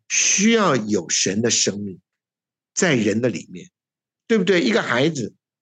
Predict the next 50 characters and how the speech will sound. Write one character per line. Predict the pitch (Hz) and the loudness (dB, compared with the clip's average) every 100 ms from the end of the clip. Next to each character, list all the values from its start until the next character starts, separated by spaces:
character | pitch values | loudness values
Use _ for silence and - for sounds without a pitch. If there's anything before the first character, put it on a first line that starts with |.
| _ | _
有 | - 135 | -2 2
了 | 151 | 2
爸 | 175 180 | 2 0
爸 | 156 | 0
妈 | 156 160 | 2 0
妈 | 160 | 2
的 | 156 | 0
生 | - 147 | 0 0
命， | 147 107 - _ _ _ _ _ _ _ _ _ | 0 -4 -10 _ _ _ _ _ _ _ _ _
但 | 320 262 | -2 0
是 | 247 208 - _ | 0 -2 -4 _
若 | 247 262 269 | -2 2 2
是 | 180 185 | 2 0
你 | 160 143 | 0 0
不 | 262 | 0
养 | 247 127 113 | 0 0 0
在 | 151 | 0
家 | 170 160 | 0 -2
里， | 127 - - | -2 -4 -4
养 | 127 | 0
在 | 190 | 0
别 | 185 147 | 2 2
人 | 151 | 2
家， | 151 143 - _ _ _ _ _ _ _ - | -2 -4 -8 _ _ _ _ _ _ _ -6
他 | 294 | -2
的 | 285 | 0
外 | 294 330 | 2 2
面 | 240 185 | 2 0
可 | - | 0
能 | 117 | 0
很 | 135 95 | -2 -2
像 | - 170 120 | -2 -2 -2
爸 | 135 | -4
爸 | 113 | -2
妈 | 110 110 | -2 -2
妈， | 110 110 _ | -4 -6 _
但 | - 220 | 0 2
他 | 247 | 2
的 | |
里 | 220 120 | 2 0
面 | 110 170 - | 2 0 0
没 | 131 147 | 0 0
有 | 156 | 0
爸 | 117 165 | 0 -2
爸 | 147 | 0
妈 | 147 143 | 0 0
妈 | 143 | 2
的 | 143 | 2
味 | 135 147 | 2 0
道， | 110 127 113 | -2 -4 -6